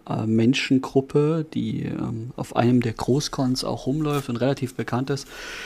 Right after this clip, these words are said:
die halt ein hartes, äh, die, die damit leben, dass sie Angst vor den Elfen haben oder Elben und das damit auch mit Rassismus begegnen.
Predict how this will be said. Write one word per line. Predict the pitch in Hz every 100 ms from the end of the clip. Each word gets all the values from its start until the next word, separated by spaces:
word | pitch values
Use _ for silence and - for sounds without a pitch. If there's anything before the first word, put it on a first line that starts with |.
| - - -
die | 135 127
halt | 123 123
ein | 113 110
hartes, | 117 135 - 127 113 - - -
äh, | 117 117 117 117 113 - 60 - -
die, | 135 139 - - - -
die | 127
damit | 127 127 -
leben, | 110 127 165 170 175 _ _ _ -
dass | 117
sie | - -
Angst | 120 143 -
vor | - 131 120
den | 120
Elfen | 113 120 - 113
haben | 107 107 131 135 - -
oder | 120 107
Elben | 117 123 143 139 - - - - - -
und | 131 131 131 - 156 _
das | - 127 - - - 127 - 127 - - - 131 127
damit | 117 131 135 -
auch | 123 117
mit | 123 - 120
Rassismus | - 127 - 117
begegnen. | - 110 120 120 - 104 101